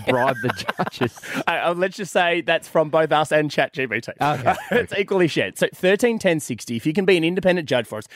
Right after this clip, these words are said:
Speaker 2: how this will work is we will do the, the, the segment that is created by the artificial intelligence.
Speaker 1: It'll tell us what to say. It'll give us a script.
Speaker 2: And we will follow that script to the letter,
Speaker 1: Yep.
Speaker 2: right? And then afterwards, you have to say whether or not the script that, that was created by A I was better than what we normally do, all right?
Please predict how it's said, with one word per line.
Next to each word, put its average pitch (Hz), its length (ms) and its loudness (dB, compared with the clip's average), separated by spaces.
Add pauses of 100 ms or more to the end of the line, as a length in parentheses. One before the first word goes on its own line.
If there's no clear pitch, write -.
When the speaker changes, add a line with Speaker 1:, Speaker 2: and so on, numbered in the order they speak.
Speaker 2:
how 180 180 0
this 226 160 -4
will 208 80 0
work 131 320 2
is 95 260 -8 (240)
we 170 260 4
will 202 220 6
do 170 340 4
the, 160 200 4
the, 143 360 2
the 139 120 0
segment 139 340 0
that 131 100 4
is 135 100 2
created 135 560 0
by 113 160 0
the 139 100 2
artificial 143 420 0
intelligence. 113 420 0
Speaker 1:
It'll 143 120 2
tell 151 160 0
us 127 100 -2
what 127 120 0
to 107 40 -6
say. 101 180 0
It'll 95 100 -2
give 120 120 0
us 104 120 -2
a 92 40 -10
script. - 240 -4
Speaker 2:
And 147 120 -4
we 180 120 2
will 196 140 2
follow 175 320 2
that 165 160 0
script - 320 -2
to 170 80 -2
the 156 100 2
letter, 139 380 -2 (100)
Speaker 1:
Yep. 123 140 2
Speaker 2:
right? 196 160 2
And 151 120 -2
then 160 180 2
afterwards, 151 520 -2
you 156 100 2
have 175 160 0
to 165 80 -8
say 139 280 0
whether 156 260 0
or 175 80 2
not 151 240 4 (200)
the 135 100 4
script - 360 0
that, 143 100 -2
that 143 100 2
was 131 80 -4
created 151 320 0
by 147 300 2
A 151 60 2
I 143 100 2
was 131 240 -6
better 170 440 0
than 143 200 0
what 143 160 2
we 139 140 2
normally 113 320 0
do, 85 120 -10 (260)
all 92 60 -4
right? 185 220 2